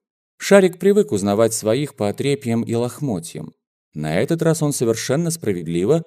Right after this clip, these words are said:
заливался грозным лаем. "Эй, Филька и Амелька, вылезай! Вот чистяки! Пёс их знает, зачем они пришли! Жулики какие-то! Гав, гав!"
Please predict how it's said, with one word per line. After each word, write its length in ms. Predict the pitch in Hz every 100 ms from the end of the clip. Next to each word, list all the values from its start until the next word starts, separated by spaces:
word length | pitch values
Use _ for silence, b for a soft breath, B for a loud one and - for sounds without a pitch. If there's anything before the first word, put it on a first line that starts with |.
| _
заливался 600 | 117 113 104 151 160 170
грозным 460 | 117 120 123 160
лаем. 400 | 139 80 69 - - _ _ _ _
"Эй, 380 | 110 151 135 92
Филька 500 | - 147 156 101 104
и 60 |
Амелька, 500 | 123 156 180 117 -
вылезай! 680 | 101 135 165 170 202 147 80 - _ _
Вот 460 | 95 135 185 170 -
чистяки! 1000 | 185 170 - 185 165 196 170 90 - _ _ -
Пёс 260 | 196 139
их 100 | 151
знает, 320 | 143 170 113
зачем 360 | 95 117 113 120
они 180 | 110 113
пришли! 560 | 156 156 - 98 - _ _ -
Жулики 640 | 87 82 127 175 202 202
какие-то! 840 | 185 185 180 135 92 82 78 69 -
Гав, 560 | 80 87 196 175 101 -
гав!" 580 | 87 175 190 104 82